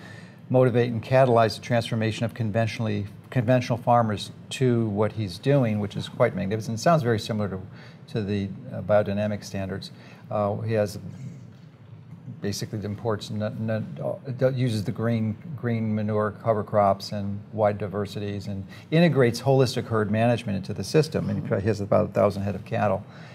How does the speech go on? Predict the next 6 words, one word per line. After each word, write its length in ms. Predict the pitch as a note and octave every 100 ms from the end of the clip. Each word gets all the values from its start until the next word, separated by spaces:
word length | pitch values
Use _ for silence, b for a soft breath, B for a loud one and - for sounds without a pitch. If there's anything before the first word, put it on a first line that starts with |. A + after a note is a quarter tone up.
| B -
and 560 | A2 A2 G#2 G2+ G2
sh-, 260 | - - -
sheep 640 | - - A#2+ G#2 G2+ G2+
and 360 | G#2 G2 G2 F#2 - -
chickens 640 | B2 A#2+ G#2+ G#2+ G#2+ F#2
and 300 | F#2+ F#2 F#2+